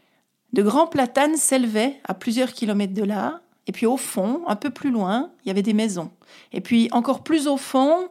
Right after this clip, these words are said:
on voyait des montagnes. Et puis encore après, ou en dessus, on voyait le ciel, on voyait de l'espace. Il y avait même quelques oiseaux qui volaient au loin.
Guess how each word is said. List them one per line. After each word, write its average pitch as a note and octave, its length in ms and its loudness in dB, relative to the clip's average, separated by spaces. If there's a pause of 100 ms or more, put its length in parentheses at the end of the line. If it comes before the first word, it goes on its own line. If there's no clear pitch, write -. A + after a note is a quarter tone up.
on G#3+ 80 -2
voyait G#3+ 260 2
des A3 80 2
montagnes. F#3+ 640 0 (440)
Et A3+ 100 2
puis C4 520 4
encore A#3+ 380 2
après, A3+ 560 0
ou A3+ 220 0
en F#3 60 -2
dessus, C4+ 580 0
on C4 60 -4
voyait F#3+ 260 0
le D#3+ 80 -6
ciel, D4+ 680 0 (120)
on F#3 60 -6
voyait F3+ 240 -2
de A3+ 100 -6
l'espace. A3+ 840 0 (400)
Il G3 100 2
y - 20 4
avait G3+ 60 4
même G#3 220 4
quelques G3+ 400 -2
oiseaux A#3+ 420 2
qui A#3 160 -2
volaient G3 320 2
au F#3 80 4
loin. F#3 400 0